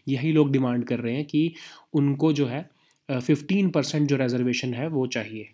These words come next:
ठीक है। तो डिमांड क्या है उनकी? वो कह रहे हैं कि हम जो है एग्रीकल्चर पर डिपेंडेंट हैं, हम socially, इकोनॉमिकली और एजुकेशनली बैकवर्ड हैं, तो इसलिए हमको जो है वो,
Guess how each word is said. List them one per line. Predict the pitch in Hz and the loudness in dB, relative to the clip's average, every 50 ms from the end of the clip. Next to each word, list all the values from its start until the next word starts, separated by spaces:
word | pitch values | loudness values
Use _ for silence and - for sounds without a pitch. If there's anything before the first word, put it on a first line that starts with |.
| _ - | _ -8
ठीक | 160 - | -4 -2
है। | 185 165 - - _ _ _ - _ _ _ _ _ _ _ _ _ _ _ _ _ _ _ - - _ _ - | -2 -2 -2 -6 _ _ _ -20 _ _ _ _ _ _ _ _ _ _ _ _ _ _ _ -20 -20 _ _ 2
तो | 156 160 170 180 170 170 | 4 6 6 4 4 4
डिमांड | 135 143 147 147 151 160 170 156 | 4 6 6 6 4 4 2 0
क्या | 147 185 175 | 0 0 0
है | 170 | 2
उनकी? | 165 160 147 156 190 208 | 0 0 -2 -2 -4 -2
वो | 165 147 | -2 -2
कह | 143 151 147 | 0 0 0
रहे | 143 160 | 0 0
हैं | 165 160 | -2 0
कि | - 165 | -2 -2
हम | 123 120 139 151 165 170 170 165 151 | -2 0 0 0 0 0 0 -2 0
जो | 139 147 139 | 0 0 0
है | 123 131 151 180 - - - - - - _ _ _ _ _ _ _ - | 0 -2 -4 -6 -8 -14 -18 -20 -20 -20 _ _ _ _ _ _ _ -2
एग्रीकल्चर | 147 135 151 165 160 170 151 147 - 151 | 2 4 4 4 4 4 2 2 0 -2
पर | 139 170 156 | 0 0 0
डिपेंडेंट | 147 151 143 151 143 147 151 156 147 143 | 0 2 2 2 2 2 2 2 0 -2
हैं, | 151 160 156 | -2 -4 -4
हम | 143 151 156 | -2 -2 0
socially, | 143 147 135 127 - - 151 | 2 2 0 0 2 2 2
इकोनॉमिकली | 147 143 143 139 131 131 135 139 135 147 143 | 2 2 0 -2 -2 -2 -2 -2 0 0 0
और | 135 127 | 0 0
एजुकेशनली | 123 120 127 127 131 135 123 - - 135 131 127 | 0 0 0 0 0 0 -2 -2 -2 -2 -2 -2
बैकवर्ड | 120 117 113 - - 143 139 139 131 | -2 -4 -6 -4 -2 -2 -2 0 -2
हैं, | 139 143 139 139 - | -2 -6 -6 -4 -4
तो | 127 | -4
इसलिए | 120 123 - 131 127 120 | -4 -2 -2 -2 -2 -2
हमको | 120 117 113 - 117 120 | -4 -8 -8 -8 -8 -6
जो | 120 113 | -6 -6
है | 110 120 | -6 -6
वो, | 117 123 156 175 | -6 -6 -6 -6